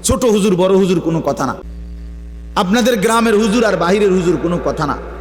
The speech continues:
আমিও গ্রামেরই, আমি কোনো মাটির তলের থেকে আসি নাই, চাঁদের দেশ থেকে আসি নাই,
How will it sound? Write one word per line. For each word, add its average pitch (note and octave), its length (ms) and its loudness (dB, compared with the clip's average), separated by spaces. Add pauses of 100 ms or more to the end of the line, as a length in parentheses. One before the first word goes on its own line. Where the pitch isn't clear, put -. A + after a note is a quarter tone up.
(160)
আমিও F#3+ 280 2
গ্রামেরই, E3+ 420 0 (1000)
আমি E3+ 160 0
কোনো G3 140 0
মাটির G3 280 0
তলের G#3 220 0
থেকে A3+ 160 0
আসি G#3+ 180 -2
নাই, B3 180 -2 (260)
চাঁদের F3 300 0
দেশ D#3 200 0
থেকে D#3+ 160 -2
আসি C3+ 200 -2
নাই, A2 120 -4